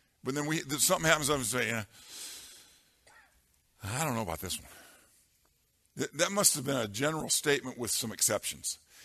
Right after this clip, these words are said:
'cause I think I'm in the exception right now. I don't think there's any way something good can happen out of this.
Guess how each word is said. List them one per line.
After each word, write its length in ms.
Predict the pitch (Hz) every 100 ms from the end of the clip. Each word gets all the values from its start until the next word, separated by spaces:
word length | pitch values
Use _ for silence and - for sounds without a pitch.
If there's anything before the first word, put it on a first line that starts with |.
| -
'cause 140 | 139
I 80 | 120
think 320 | 101 - 175
I'm 160 | 147 139
in 100 | 117
the 80 | 95
exception 480 | - - 85 - 76
right 160 | 71
now. 160 | - 64 _ _ _ _ _ _ _ -
I 60 |
don't 120 | 156
think 140 | 147 123
there's 200 | 117 - -
any 260 | 151 175
way 440 | 165 143 131 101 90 - _ _
something 540 | - - 123 113 120 107
good 320 | 110 104 78 78 - _ _ _ _ -
can 120 | 92
happen 240 | 92 82
out 140 | 80 73
of 60 |
this. 300 | 64 - -